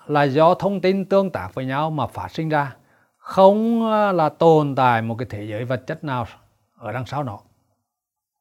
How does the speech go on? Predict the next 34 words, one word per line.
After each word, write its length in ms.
Cái 100
hiểu 160
biết 180
này 320
á, 140
rất 160
là 80
quan 220
trọng. 200
Bởi 220
vì 80
hàng 280
ngày, 400
trong 220
cái 60
đời 160
sống 180
hàng 200
ngày, 300
cái 180
cảm 360
giác 280
pháp 260
trần 280
á, 220
nó 180
khởi 460
lên, 640
nó 120
phát 340
sinh 280
cũng 160
liên 200
tục. 240